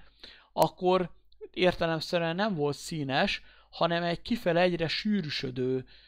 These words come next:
ö, ö, körökben tapasztalt sötét, világos csíkokat. Megpróbálta Newton megmagyarázni ezt, ez is az ő könyvéből származik ez az ábra,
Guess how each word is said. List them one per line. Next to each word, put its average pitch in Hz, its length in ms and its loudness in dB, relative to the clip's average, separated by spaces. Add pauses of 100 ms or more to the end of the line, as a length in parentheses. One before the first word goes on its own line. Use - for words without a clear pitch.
(140)
ö, 135 640 0 (360)
ö, 127 560 -2 (380)
körökben 135 720 0 (240)
tapasztalt 135 600 -2
sötét, 151 500 -2
világos 127 600 -4 (220)
csíkokat. - 720 -8 (680)
Megpróbálta 190 840 4
Newton 196 400 -2
megmagyarázni 147 960 0
ezt, 156 340 -4 (220)
ez 220 180 4
is 254 140 0
az 135 140 -2
ő 143 160 0
könyvéből 131 540 -4
származik 131 600 -4
ez 143 120 -6
az 123 120 -8
ábra, 156 500 0